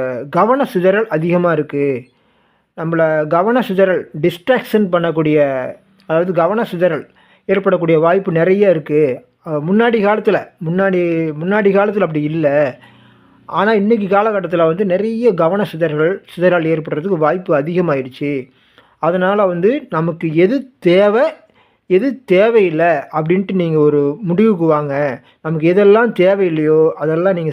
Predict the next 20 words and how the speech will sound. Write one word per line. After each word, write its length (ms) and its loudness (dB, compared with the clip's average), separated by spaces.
செய்யாதீங்க, 840 -2
அதுல 240 2
கவனமா 520 0
இருங்க" 560 -4
அப்படிங்கிறாரு. 680 -4
அதே 320 2
மாதிரி 300 2
அவரும் 400 0
அதான் 180 -4
சொல்றாரு, 380 0
நீங்க 640 -2
கவனத்தை 500 2
ஒருநிலைப்படுத்துங்க, 1160 0
அதுக்கு 300 -4
நீங்க 200 0
தியானம் 380 0
பண்ணுங்க, 680 -2
அல்லது 240 -2
மூச்சை 360 -2
கவனிங்க, 800 0